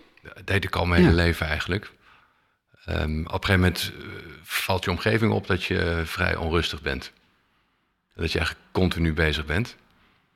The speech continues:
Speaker 1: En, ehm, ja, dat kan vermoeiend zijn voor je omgeving, maar voor jezelf uiteraard ook op een gegeven moment.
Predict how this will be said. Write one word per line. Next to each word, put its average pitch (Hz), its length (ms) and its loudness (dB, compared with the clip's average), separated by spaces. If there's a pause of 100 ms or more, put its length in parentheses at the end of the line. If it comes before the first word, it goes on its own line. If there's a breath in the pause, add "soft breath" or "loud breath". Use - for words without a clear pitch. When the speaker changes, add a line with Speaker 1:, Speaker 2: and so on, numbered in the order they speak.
(240)
Speaker 1:
En, 80 380 -4
ehm, 76 420 0 (600)
ja, - 140 -6
dat 80 140 -8
kan 82 360 -4 (280)
vermoeiend 90 560 2
zijn 90 220 2
voor 92 100 2
je 82 60 2
omgeving, 90 240 2
maar - 80 -4
voor 95 100 2
jezelf 85 320 0
uiteraard 87 520 -8
ook 90 180 -8
op 104 140 -10
een - 60 -20
gegeven 92 220 -6
moment. 98 240 -4